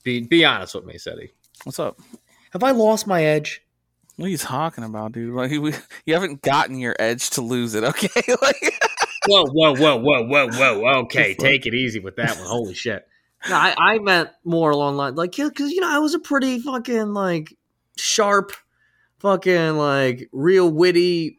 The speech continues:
Speaker 1: angry fucking type of person that I was always, I always had something to bitch about. I always had some funny fucking thing to look at the world. But now I'm kinda just, like, taking things as they are.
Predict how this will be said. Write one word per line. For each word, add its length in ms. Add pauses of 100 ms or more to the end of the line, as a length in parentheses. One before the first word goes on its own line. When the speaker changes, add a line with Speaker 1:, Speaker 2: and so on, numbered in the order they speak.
Speaker 1:
angry 680
fucking 420
type 260
of 80
person 380
that 100
I 40
was 100
always, 260
I 60
always 220
had 100
something 260
to 100
bitch 140
about. 200
I 80
always 180
had 140
some 160
funny 380
fucking 360
thing 200
to 40
look 200
at 40
the 80
world. 160
But 100
now 180
I'm 100
kinda 260
just, 240
like, 240
taking 360
things 220
as 140
they 140
are. 420